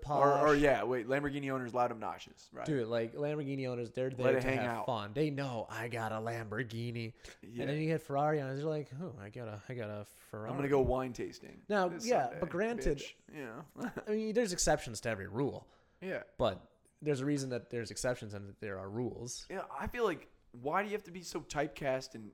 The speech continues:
Speaker 1: and restricted on everything? And I feel like that's where I love McLaren, is 'cause, like, it's defined what a Ferrari owner is, arguably, right? And what a Lamborghini owner is.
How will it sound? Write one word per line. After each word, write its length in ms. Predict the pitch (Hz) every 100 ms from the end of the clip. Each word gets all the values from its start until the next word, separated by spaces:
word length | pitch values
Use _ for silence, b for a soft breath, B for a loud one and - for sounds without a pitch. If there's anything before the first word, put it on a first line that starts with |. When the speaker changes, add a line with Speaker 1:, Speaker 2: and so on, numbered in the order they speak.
| -
Speaker 1:
and 120 | 120
restricted 460 | 110 - 147 147 113
on 140 | 104
everything? 460 | 104 98 104 110 110
And 120 | 107 - B B B
I 80 |
feel 100 | 117
like 140 | 175 151
that's 240 | 165 - - 90 104 123
where 200 | 139 143
I 60 |
love 260 | 127 127 113
McLaren, 380 | 113 123 117 113 _ _ -
is 200 | 123 120
'cause, 200 | 139 120
like, 200 | 123 117 -
it's 180 | 143 -
defined 580 | - 127 - 139 135 117
what 140 | 113
a 40 | 117
Ferrari 460 | - 113 113 110
owner 260 | 107 104 101 98 92
is, 180 | - - _ _
arguably, 480 | 95 101 98 80 78
right? 300 | 85 90 104 -
And 280 | 127 123 117
what 120 | 117
a 40 | 117
Lamborghini 560 | 113 107 104 107 107
owner 200 | 104 117 -
is. 140 | -